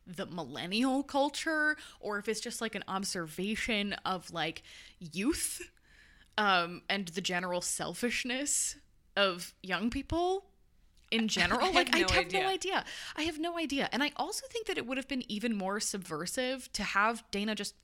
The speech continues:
Speaker 1: fucking shoot Marty.
Speaker 2: Yeah. Yeah.
Speaker 1: And then she can die too.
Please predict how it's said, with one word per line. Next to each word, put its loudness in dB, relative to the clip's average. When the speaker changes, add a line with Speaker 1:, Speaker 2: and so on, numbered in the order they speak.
Speaker 1:
fucking -6
shoot -4
Marty. -2
Speaker 2:
Yeah. -2
Yeah. -4
Speaker 1:
And 6
then 4
she 0
can 0
die 6
too. 2